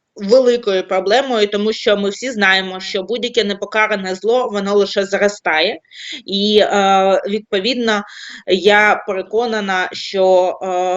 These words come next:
оце непокаране зло, воно нам рано чи пізно повернеться, в разі, якщо ми все-таки не доб'ємося справедливості і покарання для всіх винних,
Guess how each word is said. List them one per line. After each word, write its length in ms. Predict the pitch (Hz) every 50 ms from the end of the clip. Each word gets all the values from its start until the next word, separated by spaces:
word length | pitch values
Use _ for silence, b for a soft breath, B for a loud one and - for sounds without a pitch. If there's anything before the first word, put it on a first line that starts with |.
| 185 185 185 180 160 -
оце 340 | - 196 202 - 202 196 190
непокаране 880 | 196 170 180 196 208 202 202 - 190 196 202 196 185 196 190 190 180 175
зло, 260 | 175 185 220 240 240
воно 240 | 214 196 185 196 208
нам 200 | 190 180 175 180
рано 320 | 180 208 202 196 190 185
чи 160 | - - 190
пізно 440 | - - 226 220 196 190 180 170 170 -
повернеться, 640 | 202 185 175 196 240 240 233 214 196 202 - 196 180
в 100 | 175 180
разі, 320 | 170 180 202 202 196 185
якщо 440 | 175 160 160 - - - 202 196 190
ми 120 | 180 175 175
все-таки 480 | 170 - - 196 196 190 185 - 185 180
не 220 | 185 196 208 208
доб'ємося 640 | 190 196 190 175 180 185 175 180 180 170 - 160 165
справедливості 840 | - _ - 175 175 165 175 156 180 220 254 233 226 214 220 - 214
і 160 | - - 190 -
покарання 640 | - 170 175 175 170 180 196 214 208 190 180 180
для 180 | 180 175 175 165
всіх 340 | - - - 180 180 - _
винних, 420 | 151 185 240 240 214 185 180 180